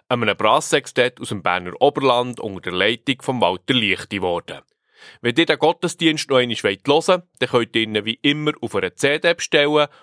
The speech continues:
und zwar telefonisch beim Urs Bösiger unter der Telefonnummer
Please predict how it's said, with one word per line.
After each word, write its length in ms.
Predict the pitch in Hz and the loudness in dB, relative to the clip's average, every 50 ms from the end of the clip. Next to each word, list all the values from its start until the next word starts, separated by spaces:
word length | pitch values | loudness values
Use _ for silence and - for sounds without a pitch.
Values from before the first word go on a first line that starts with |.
| _ _ | _ _
und 200 | _ 117 110 95 | _ -10 -10 -8
zwar 280 | - - 101 92 90 - | -2 0 0 0 0 0
telefonisch 880 | 113 101 98 95 92 - - 123 120 123 127 135 131 127 - - - - _ | 0 0 0 0 -4 0 2 4 4 4 2 0 -2 -2 -4 -6 -8 -10 _
beim 280 | - 113 107 92 87 - _ | -4 -2 -2 -4 -6 -8 _
Urs 320 | 117 107 98 92 - - | -4 -2 -2 -4 -4 -10
Bösiger 540 | - - 143 156 165 - 185 175 - 165 170 - - _ _ _ _ _ | -2 2 2 2 2 2 -2 -2 0 -2 -2 -2 -6 _ _ _ _ _
unter 240 | - 117 110 104 | -10 -6 -6 -4
der 180 | - 104 98 - | -6 -6 -8 0
Telefonnummer 1080 | - 127 127 135 139 135 - - 131 123 120 123 120 120 117 117 117 117 117 113 113 | 2 2 4 4 2 0 2 2 2 2 2 2 0 -2 0 0 0 2 2 2 0